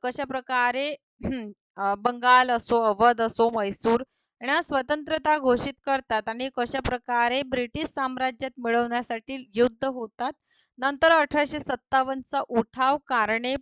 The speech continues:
परिणाम सगळं बघायचं आहे. कंपनी,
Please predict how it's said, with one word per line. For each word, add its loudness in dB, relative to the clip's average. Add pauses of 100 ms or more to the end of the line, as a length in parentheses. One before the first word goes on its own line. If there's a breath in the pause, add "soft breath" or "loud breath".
परिणाम 2 (300)
सगळं -4
बघायचं -6
आहे. -4 (540)
कंपनी, 2